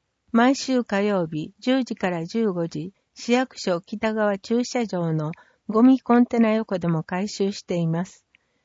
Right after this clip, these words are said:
祝日除く。市民衛生課前の毎日回収は廃止となりました。サザンカストリートの生活雑貨笹岡で回収しています。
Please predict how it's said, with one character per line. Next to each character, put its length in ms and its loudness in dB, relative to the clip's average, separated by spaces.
祝 320 -4
日 380 0
除 360 0
く。 260 -8
市 220 2
民 260 6
衛 160 2
生 260 -2
課 160 -2
前 300 2
の 220 -4
毎 240 6
日 260 2
回 260 -2
収 220 -4
は 240 -4
廃 280 -2
止 140 -14
と 160 0
な 160 -2
り 120 0
ま 160 0
し 140 -12
た。 260 -10
サ 160 0
ザ 120 6
ン 80 6
カ 160 -2
ス 140 -12
ト 80 2
リ 200 -2
ー 20 -8
ト 160 -4
の 240 -6
生 280 0
活 300 -6
雑 180 0
貨 140 -6
笹 380 -4
岡 200 -4
で 120 -4
回 300 -4
収 240 -2
し 100 -12
て 100 -6
い 120 0
ま 180 -2
す。 180 -20